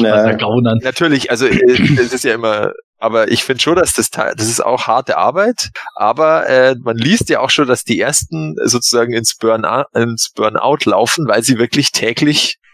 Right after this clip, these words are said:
Speaker 3: äh, äh, den Content sozusagen liefern müssen, damit
Speaker 1: Mhm.
Speaker 3: ihre Abos oder ihre, ihre Zugriffszahlen nicht einbrechen, weil irgendwie erwartet wird, ja, mindestens jeden Tag kommt mindestens ein Video. Und, äh, wenn das nicht kommt, dann, dann gehen die Zugriffszahlen runter. Und das ist natürlich, wenn du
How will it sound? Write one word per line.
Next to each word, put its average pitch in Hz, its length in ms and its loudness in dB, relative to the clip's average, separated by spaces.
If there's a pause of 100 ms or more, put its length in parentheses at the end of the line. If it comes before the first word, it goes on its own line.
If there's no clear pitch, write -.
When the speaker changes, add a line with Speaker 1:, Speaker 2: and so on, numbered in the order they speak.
(140)
Speaker 3:
äh, 113 580 2
äh, 110 60 0
den 110 160 -2
Content 143 440 -2
sozusagen 110 360 -2
liefern 113 380 0
müssen, 123 380 0
damit 123 260 2
Speaker 1:
Mhm. 117 100 2
Speaker 3:
ihre 117 220 2
Abos 117 360 0 (100)
oder 110 220 0
ihre, 110 300 2
ihre 110 260 -2
Zugriffszahlen 110 600 -2
nicht 104 160 -2
einbrechen, 131 540 -2
weil 107 160 0
irgendwie 120 340 0
erwartet 104 440 -2
wird, 135 180 -2
ja, 107 120 0
mindestens 123 440 0
jeden 110 200 -2
Tag 117 160 -2
kommt 101 180 -4
mindestens 120 380 -2
ein - 160 -4
Video. 160 380 0 (340)
Und, 127 480 0
äh, 117 220 0
wenn 110 120 -2
das 104 140 0
nicht 120 180 -2
kommt, 160 320 -2
dann, 117 220 2
dann 107 180 -2
gehen 107 180 -2
die 101 100 0
Zugriffszahlen - 580 0
runter. 123 320 -2
Und 104 160 -4
das 101 120 -2
ist 113 120 -6
natürlich, 127 420 0
wenn 113 120 -4
du 113 180 2